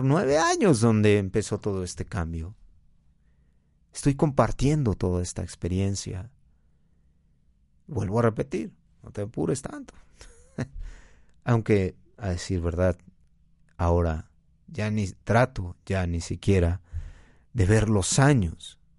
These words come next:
Estoy hablando en términos para que nos entendamos. Pero hoy día ya no importan los años. Importa que me alcance lo más posible en esta vida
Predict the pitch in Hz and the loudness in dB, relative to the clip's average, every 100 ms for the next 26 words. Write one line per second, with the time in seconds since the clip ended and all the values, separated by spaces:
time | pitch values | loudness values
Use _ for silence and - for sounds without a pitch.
0 | - 90 - - 127 135 120 110 123 117 | -8 -6 -2 4 6 6 6 4 6 4
1 | 101 117 110 107 98 - 90 87 92 85 | 4 2 2 2 0 -2 -2 -2 -2 -4
2 | - 87 - 87 113 139 95 - - - | -4 -4 -4 0 0 0 -2 -8 -18 -20
3 | - - - - - 117 104 104 101 98 | -20 -20 -20 -20 4 8 8 8 6 4
4 | 95 - _ _ _ _ _ _ _ _ | 0 -6 _ _ _ _ _ _ _ _
5 | _ _ - 107 101 101 92 - _ _ | _ _ 0 2 2 -2 -4 -10 _ _
6 | _ - 117 120 95 101 - 98 85 - | _ -12 -6 -6 -2 -4 -4 -6 -6 -6
7 | 87 95 92 - - - _ _ _ _ | -6 -6 -8 -14 -20 -20 _ _ _ _
8 | _ _ _ _ _ _ _ _ _ - | _ _ _ _ _ _ _ _ _ -4
9 | 98 90 147 190 - 98 - - _ _ | -2 2 2 2 2 0 -2 -14 _ _
10 | - _ _ - 110 110 101 87 110 98 | -20 _ _ 4 6 4 2 0 0 2
11 | 90 - 87 80 - 98 98 95 90 92 | 0 0 -2 -2 -4 -2 2 2 0 -2
12 | 87 - - - 95 - 90 82 82 80 | -4 -8 -14 -8 -6 -2 -2 -2 -2 -4
13 | - 80 87 85 92 | -6 -2 0 -2 -4